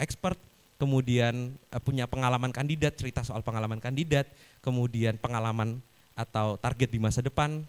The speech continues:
dan terakhir kerangka netral itu menunjukkan adanya karakteristik dan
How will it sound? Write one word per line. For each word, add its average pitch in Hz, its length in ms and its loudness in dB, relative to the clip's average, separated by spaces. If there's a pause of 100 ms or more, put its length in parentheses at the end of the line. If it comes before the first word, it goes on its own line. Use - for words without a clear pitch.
(100)
dan 110 160 -2
terakhir 175 480 0 (480)
kerangka 120 320 -2
netral 117 400 -2
itu 165 240 2
menunjukkan 123 640 0
adanya 113 160 -2
karakteristik - 640 -2 (760)
dan 110 420 0